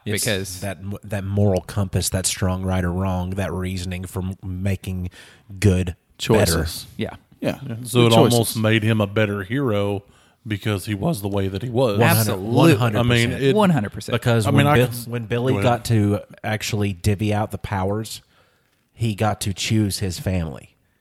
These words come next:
Speaker 2: Mm-hmm.
Speaker 1: That is the, it is the Shazam family. He got to choose them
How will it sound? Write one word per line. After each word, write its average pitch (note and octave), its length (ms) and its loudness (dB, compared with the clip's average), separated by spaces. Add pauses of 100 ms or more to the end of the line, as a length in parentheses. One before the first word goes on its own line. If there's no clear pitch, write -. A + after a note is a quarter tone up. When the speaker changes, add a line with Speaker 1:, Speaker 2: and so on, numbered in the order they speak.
(140)
Speaker 2:
Mm-hmm. A2+ 200 -8 (220)
Speaker 1:
That F#2+ 140 -2
is F#2+ 160 0
the, F#2 320 0
it G2 160 0
is F#2 200 0
the F#2 220 -2
Shazam G2 580 -2
family. F#2+ 420 -4
He F2+ 120 -8
got F#2 200 -6
to F2+ 60 -4
choose G#2 520 2
them E2 360 -4